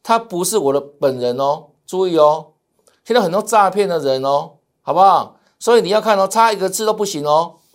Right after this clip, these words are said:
小老鼠Y E S是小写一六八，好不好？现在很多人哦，就是看到老师这么红哦，这个股票这么猛，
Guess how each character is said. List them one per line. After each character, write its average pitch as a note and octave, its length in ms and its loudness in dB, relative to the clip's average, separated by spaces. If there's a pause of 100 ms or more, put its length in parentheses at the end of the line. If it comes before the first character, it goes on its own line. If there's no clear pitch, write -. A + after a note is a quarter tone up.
(160)
小 - 180 -2
老 G3+ 200 4
鼠 F3+ 500 -6 (400)
Y G#3+ 300 4
E G#3 420 -6
S F3+ 320 0
是 F3+ 160 -10
小 E3+ 340 -2
写 B2+ 460 -10 (540)
一 G3+ 340 -6
六 F#3 320 2
八， D#3+ 560 0
好 B2+ 140 -2
不 D3 60 2
好？ D#3 400 2 (500)
现 G#3+ 140 -4
在 G#3+ 100 2
很 D#3 160 -4
多 F#3 180 2
人 D3 100 0
哦， C3 240 -4
就 E3 140 -8
是 F3+ 260 -4 (720)
看 - 100 -4
到 F3+ 80 0
老 C3 140 2
师 F3+ 180 -6
这 F#3 80 -4
么 D#3 120 -2
红 A2+ 340 -8 (360)
哦， B2+ 220 -6
这 E3 80 -6
个 E3 60 -4
股 B2+ 140 -12
票 E3 80 -4
这 E3+ 100 -6
么 D3 100 -6
猛， A2+ 320 -10